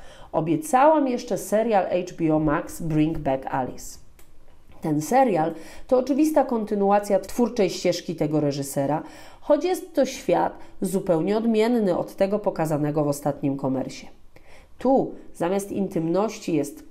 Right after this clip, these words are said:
kolor, kicz, cringe, hałas, imprezy, alkohol i głośna muzyka. Świat młodych zostaje ujęty w bardzo zamierzony według mnie cudzysłów.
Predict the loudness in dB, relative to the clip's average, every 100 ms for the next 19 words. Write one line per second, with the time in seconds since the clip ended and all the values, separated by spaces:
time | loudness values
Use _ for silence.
0 | -16 -4 2 4 4 2 2 -4 -12 -6
1 | -2 -2 -4 -12 -16 -18 -8 0 0 2
2 | -2 -6 -16 -18 -20 -18 0 2 4 4
3 | 2 -2 -6 -6 0 2 2 0 0 0
4 | 2 2 4 2 0 -4 0 4 4 4
5 | 0 0 -2 -6 -12 -14 -16 -18 -20 _
6 | _ 0 4 6 8 8 6 4 0 -4
7 | 2 2 2 0 0 0 0 -2 -2 2
8 | 4 6 4 4 4 4 4 4 4 2
9 | 2 0 0 -2 -2 -2 -2 -2 -2 -2
10 | -4 -8 -10 -10